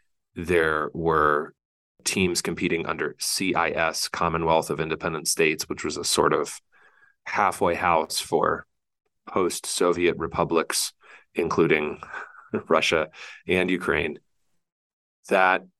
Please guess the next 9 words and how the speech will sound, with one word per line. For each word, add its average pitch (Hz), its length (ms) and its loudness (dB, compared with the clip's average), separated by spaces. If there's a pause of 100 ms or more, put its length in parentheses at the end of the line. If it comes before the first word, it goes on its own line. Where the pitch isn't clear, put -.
(160)
that - 400 2
time 123 340 0
period 80 460 2
of, - 320 -6
of 76 480 0 (360)
basically 87 440 0
forty-five 82 560 2
to - 100 -10
ninety-one 80 720 0